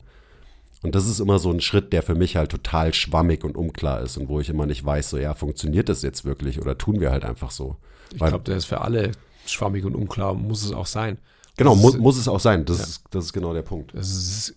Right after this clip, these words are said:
Speaker 2: das kann ja auch nur ein, ähm, gut gedachter Versuch sein. Also irgendwas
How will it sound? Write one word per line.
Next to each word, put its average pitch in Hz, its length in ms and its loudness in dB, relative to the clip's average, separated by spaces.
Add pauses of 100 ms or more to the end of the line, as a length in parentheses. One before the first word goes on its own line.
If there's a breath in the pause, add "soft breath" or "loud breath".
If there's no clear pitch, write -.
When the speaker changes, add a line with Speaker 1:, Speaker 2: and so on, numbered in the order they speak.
(120)
Speaker 2:
das - 180 -4
kann 117 160 -2
ja 110 80 2
auch 104 160 0
nur 120 160 4
ein, 104 280 0 (560 soft breath)
ähm, 104 380 -6 (220)
gut 143 240 0
gedachter 123 420 0
Versuch 120 420 2
sein. - 340 -4 (880)
Also 101 220 -6
irgendwas 101 540 -2